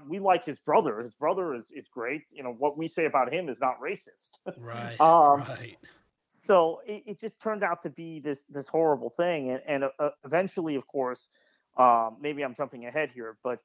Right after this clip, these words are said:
Speaker 1: Justin, um, is, is running out of money. He's, he's going from club to club, uh, including some of the ones I mentioned: Man City, uh, Newcastle, West Ham, and of course, um, the time he had spent, uh, in, in the U S and Canada with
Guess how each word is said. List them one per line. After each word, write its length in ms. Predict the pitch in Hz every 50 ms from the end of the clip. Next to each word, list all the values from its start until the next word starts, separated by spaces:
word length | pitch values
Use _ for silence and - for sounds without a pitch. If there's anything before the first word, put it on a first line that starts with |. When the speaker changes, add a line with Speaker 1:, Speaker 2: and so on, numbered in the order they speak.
| _ _ _ _ _ _
Speaker 1:
Justin, 760 | - 170 160 160 - - _ 156 151 143 135 131 127 123 117 _ _ _ _ _ _ _
um, 420 | - 120 120 117 113 110 110 110 _ _ _ _ _ _ _ _
is, 120 | 165 - - _ _ _ _ -
is 220 | - 139 131 117 _ _ _ _ _ 143
running 300 | 139 160 165 165 165 165
out 140 | 156 156
of 60 | 147 131
money. 360 | 135 131 131 131 131 131 127 -
He's, 200 | - 117 _ _
he's 200 | - 139 135 117
going 260 | - - 147 151 147 139
from 160 | - 139 120
club 320 | - - 156 156 147 139
to 60 | -
club, 380 | 165 - - 151 127 120 123 120 - _ _ _ _ _ _ _ _ -
uh, 60 | 123 -
including 340 | 160 - - 165 156 151 143
some 140 | - 156 143
of 40 |
the 80 | 135 139
ones 220 | 131 139 135 -
I 80 | 156 139
mentioned: 460 | 127 123 120 117 - - 131 123 120
Man 200 | 120 123 120 117
City, 460 | - - - 131 120 120 120 120 120 120 - 131
uh, 320 | 123 123 123 117 120 123 - - _ _ _ _ -
Newcastle, 540 | 135 139 - - 139 120 113 - 131 117
West 220 | 113 127 123 - - -
Ham, 320 | 135 127 120 117 117 117 - _ _ _ _ -
and 140 | 135 131
of 100 | 127 113
course, 380 | - - 156 143 135 123 - _
um, 320 | 131 120 117 113 110 110 107 _ _ _ _ _
the 60 | -
time 260 | - 143 151 - 131
he 40 | 131 123
had 100 | 117 -
spent, 320 | _ - 139 127 123 110 - -
uh, 240 | 117 113 110 107 107 - _ _ _ _ _ - - - -
in, 140 | 147 139 135 151
in 80 | 143
the 80 | 123 123
U 180 | 120 131 131 123
S 100 | 117 - -
and 120 | 120 113
Canada 400 | - 131 127 123 120 117 113 113
with 180 | 113 113 113